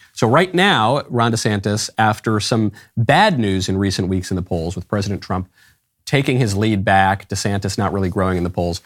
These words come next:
According to a C N N S S R S poll,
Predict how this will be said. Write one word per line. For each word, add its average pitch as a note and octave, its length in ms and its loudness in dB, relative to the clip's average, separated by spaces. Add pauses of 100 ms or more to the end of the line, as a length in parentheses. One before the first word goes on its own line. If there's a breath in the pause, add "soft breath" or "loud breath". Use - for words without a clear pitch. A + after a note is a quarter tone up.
(340 loud breath)
According F#3+ 260 2
to E3 80 4
a C#3 60 2
C - 180 0
N F3 140 4
N D3+ 480 0 (100)
S D3+ 180 2
S C#3+ 140 2
R B2 200 4
S A#3 140 2
poll, G2+ 400 -2